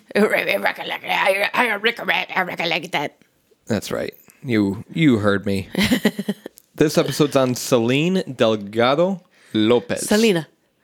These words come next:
Speaker 2: Celine. S E L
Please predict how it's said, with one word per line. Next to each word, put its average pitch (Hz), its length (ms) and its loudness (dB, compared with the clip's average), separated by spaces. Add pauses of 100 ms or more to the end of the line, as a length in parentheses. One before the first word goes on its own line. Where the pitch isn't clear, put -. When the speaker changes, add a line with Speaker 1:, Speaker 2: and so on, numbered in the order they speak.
(320)
Speaker 2:
Celine. 107 680 -2 (1800)
S 147 380 0
E 127 260 2
L 107 260 2